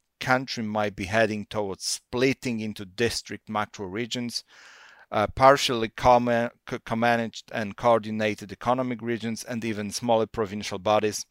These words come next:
each with own distinct means of productions,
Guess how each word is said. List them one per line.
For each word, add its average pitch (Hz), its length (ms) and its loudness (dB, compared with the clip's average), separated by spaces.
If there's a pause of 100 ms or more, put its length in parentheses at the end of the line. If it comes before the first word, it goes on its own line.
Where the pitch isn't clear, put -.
(280)
each 131 240 -2
with 120 240 -6
own 113 300 -2
distinct 104 440 -2
means 104 360 -8
of - 180 -16
productions, 101 680 -2